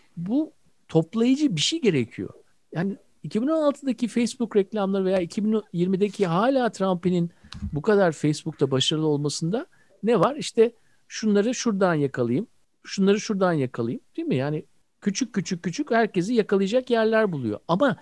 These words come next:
toparlayacak yerler iki bin yirmide eksik. İki bin on altıda bütün dijital kampanyanın yanında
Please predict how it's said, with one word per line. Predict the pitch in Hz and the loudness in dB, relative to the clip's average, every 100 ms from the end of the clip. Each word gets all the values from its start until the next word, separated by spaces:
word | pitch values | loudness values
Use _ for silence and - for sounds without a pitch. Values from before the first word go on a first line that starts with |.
| _ _ - | _ _ -2
toparlayacak | - 170 220 220 233 214 277 277 | 2 4 4 4 4 2 2 0
yerler | 220 180 170 147 | 0 2 2 0
iki | 139 160 | -2 -2
bin | 151 | 0
yirmide | 143 143 135 | 0 0 0
eksik. | 135 120 - - 113 - - - - - | -2 -4 -6 -6 -6 -8 -20 -20 -14 -10
İki | 127 190 | 0 2
bin | 208 | 4
on | 330 | 2
altıda | 330 285 156 127 113 170 _ _ _ | 2 0 0 -2 -2 -6 _ _ _
bütün | 127 120 302 269 | -8 -4 0 0
dijital | 196 196 196 | 0 0 0
kampanyanın | 180 180 175 180 190 175 190 208 202 | 0 0 0 0 0 0 0 -2 -4
yanında | - 143 156 208 415 | -2 0 0 -4 -8